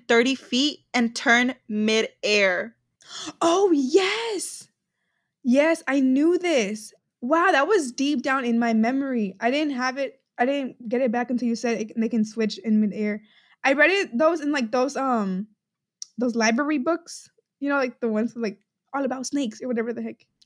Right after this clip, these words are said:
Speaker 1: Oh, yeah, yeah, yeah.
Speaker 2: Yeah.
Speaker 1: <laughs>
Speaker 2: They go like thi-, well, people in the podcast can't see me, but they wiggle and they go whoosh.
Speaker 1: Mm-hmm.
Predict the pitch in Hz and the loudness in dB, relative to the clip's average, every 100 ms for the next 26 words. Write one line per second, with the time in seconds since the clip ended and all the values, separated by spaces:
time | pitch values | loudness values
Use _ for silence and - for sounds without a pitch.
0 | 240 262 262 240 247 247 240 240 226 262 | 2 6 6 4 0 -2 -2 0 0 2
1 | 254 247 262 - 339 277 254 - - 302 | 4 4 4 4 2 0 -4 -8 -4 -2
2 | 381 349 214 254 311 339 _ _ 240 233 | 2 0 0 -4 -6 -6 _ _ -2 -2
3 | - _ - 214 240 214 196 190 214 220 | -2 _ -14 -8 -4 -2 -2 -4 -2 -2
4 | 214 233 214 233 208 233 269 262 302 262 | -2 -2 -2 0 0 0 2 2 2 2
5 | 175 262 233 214 - - - _ _ _ | 0 -2 -2 -2 -4 -12 -12 _ _ _
6 | _ _ _ _ - 220 269 269 233 | _ _ _ _ -10 -4 -2 -2 -4